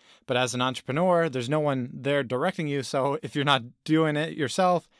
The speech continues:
you're not getting anything done. So the big thing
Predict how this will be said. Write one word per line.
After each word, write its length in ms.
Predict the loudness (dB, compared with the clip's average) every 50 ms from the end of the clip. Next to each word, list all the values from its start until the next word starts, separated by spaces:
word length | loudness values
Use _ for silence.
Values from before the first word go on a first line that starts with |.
| _ _ _ _
you're 220 | -12 -6 -2 0
not 160 | 0 0 2 2
getting 260 | 0 0 0 0 -2
anything 300 | -2 -2 -2 -4 -2 0
done. 320 | 2 2 2 0 -2 -8 -18 _ _ _ _ _ _ _ _ _ _ _
So 160 | -4 -2 -2
the 60 | 0
big 240 | 0 0 0 0 0
thing 300 | 0 0 0 0 -2